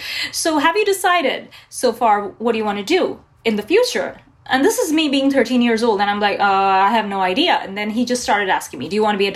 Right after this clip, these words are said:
doctor?" I said, "No, I don't like science." "Okay, do you want to be an engineer?" "No, I hate math." "Okay, then what do you wanna be?" Then I finally, you know, I just very, very quietly said, "I wanna be maybe a writer."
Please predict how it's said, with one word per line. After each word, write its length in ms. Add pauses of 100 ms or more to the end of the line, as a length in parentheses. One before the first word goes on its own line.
doctor?" 340 (280)
I 20
said, 160
"No, 180
I 80
don't 140
like 160
science." 460 (380)
"Okay, 340
do 100
you 100
want 300
to 100
be 140
an 100
engineer?" 520
"No, 100
I 100 (120)
hate 180
math." 400 (480)
"Okay, 320 (140)
then 140 (280)
what 140
do 40
you 160
wanna 160 (220)
be?" 240 (360)
Then 340
I 40
finally, 560
you 60
know, 80 (120)
I 40
just 220
very, 260
very 140
quietly 420
said, 340 (300)
"I 80
wanna 220
be 220
maybe 280
a 100
writer." 480